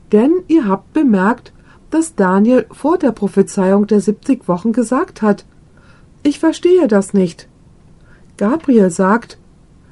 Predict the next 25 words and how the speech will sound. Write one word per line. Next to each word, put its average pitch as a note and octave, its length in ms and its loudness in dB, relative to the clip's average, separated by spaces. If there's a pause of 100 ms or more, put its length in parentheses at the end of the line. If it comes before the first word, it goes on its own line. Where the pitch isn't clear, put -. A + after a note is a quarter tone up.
(120)
"Ich D#4+ 180 0
bin G#3 200 2
gekommen, C4+ 580 -2 (160)
um D#4+ 140 2
dir G#3+ 140 4
das G#3 180 -2
Verständnis D4+ 600 -2
dafür G#3+ 360 -2
zu G3+ 160 -4
geben." G3 360 2 (1120)
Gabriel C4+ 680 0 (260)
gibt A3+ 240 -2
die C4+ 80 2
Prophezeiung A#3 840 0
über C4 240 0
die D4 120 2
siebzig C4 500 -2
Wochen, G#3 380 0 (460)
und E4 240 0
nachdem A3 460 0
er F#3 80 -2
diese C#4+ 320 2
Prophezeiung G#3+ 720 -2
gegeben A3+ 520 -2
hat, G3 220 -2